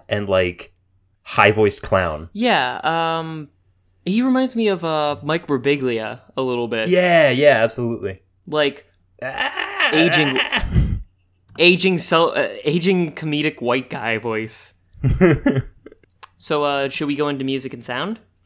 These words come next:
Speaker 1: Yeah, there's, there's actually, during the scene themselves, there's not a ton of music, um, but they
Speaker 2: No.
Speaker 1: generally have it for scene transitions, and since there are quite a few of those,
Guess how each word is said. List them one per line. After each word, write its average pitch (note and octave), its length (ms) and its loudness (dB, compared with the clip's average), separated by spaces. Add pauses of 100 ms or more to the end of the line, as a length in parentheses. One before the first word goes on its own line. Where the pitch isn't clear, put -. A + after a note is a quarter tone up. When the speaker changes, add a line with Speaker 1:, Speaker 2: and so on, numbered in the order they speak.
(160)
Speaker 1:
Yeah, F#3+ 280 6
there's, D#3+ 240 -2
there's D3 260 0
actually, D#3+ 580 -2 (120)
during C3 320 2
the A#2 80 0
scene B2 280 -2
themselves, A2 840 -2
there's A2 300 -2
not F#2+ 200 2
a G#2+ 40 -2
ton G2 280 0
of G#2 140 -4
music, C#3+ 540 -4
um, G2+ 280 0
but G2+ 200 6
they A#2 100 4
Speaker 2:
No. A2+ 160 -2
Speaker 1:
generally C3+ 340 6
have A2+ 180 6
it A2+ 60 -4
for A2+ 120 -4
scene A#2 260 -2
transitions, G2+ 680 -2
and G#2 180 -6
since G#2 240 -6
there F#2 180 0
are G2 220 6
quite F#2+ 360 0
a F#2 60 -4
few F#2+ 320 0
of A#2+ 120 2
those, G#3 560 -2